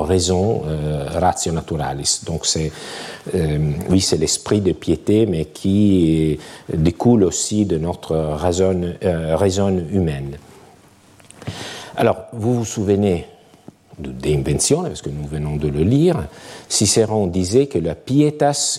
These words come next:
comporte un service des soins diligents envers ceux qui nous sont unis par les sangs. C'est par respect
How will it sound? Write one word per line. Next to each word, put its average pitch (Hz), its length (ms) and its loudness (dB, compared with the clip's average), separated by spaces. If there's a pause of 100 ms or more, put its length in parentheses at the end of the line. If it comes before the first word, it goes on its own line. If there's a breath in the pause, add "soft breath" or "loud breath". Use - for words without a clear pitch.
comporte 120 720 0 (320)
un 143 120 2
service 110 840 0
des 98 100 4
soins 127 400 0
diligents 92 800 0
envers 101 440 0 (100)
ceux 131 380 2
qui - 180 -6
nous 85 140 -4
sont 110 340 -2
unis 101 380 2
par 87 220 -2
les 87 100 2
sangs. 73 340 -2 (1600 loud breath)
C'est - 240 2
par 143 280 0
respect 160 760 0